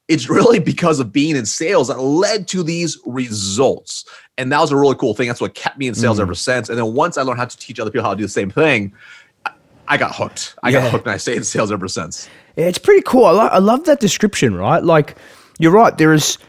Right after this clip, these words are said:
Speaker 2: sales is, is in every aspect of what we do, right? And I've got kids, and, and I'm often finding myself in, in, in, you know, I've, I've negotiated million dollar contracts, but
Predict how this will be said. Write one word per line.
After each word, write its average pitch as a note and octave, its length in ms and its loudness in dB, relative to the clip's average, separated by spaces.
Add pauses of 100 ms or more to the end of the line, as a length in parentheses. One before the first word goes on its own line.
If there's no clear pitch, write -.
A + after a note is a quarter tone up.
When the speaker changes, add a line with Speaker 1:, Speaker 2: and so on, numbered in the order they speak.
(440)
Speaker 2:
sales A3 480 4
is, D3 260 0
is C#3+ 240 0
in D3+ 220 6
every F#3 280 4
aspect C#3+ 460 0
of A#2+ 100 0
what C3 120 0
we A#2+ 80 2
do, G2 240 -4
right? G#2+ 200 0
And D3 120 0
I've F3+ 80 2
got D#3 120 -4
kids, A2 360 -2
and, G#2+ 160 -4
and A2+ 200 -4
I'm B2 160 -2
often C3 520 -2
finding A2+ 360 2
myself G#2 520 0
in, G#2 120 -4
in, A2 180 -2 (100)
in, A2 260 -2 (460)
you C3+ 100 0
know, A#2+ 200 4
I've, B2 200 0
I've A#2+ 160 0
negotiated C3 560 2
million D3+ 300 4
dollar B2+ 180 4
contracts, A#2 640 -4
but - 260 -4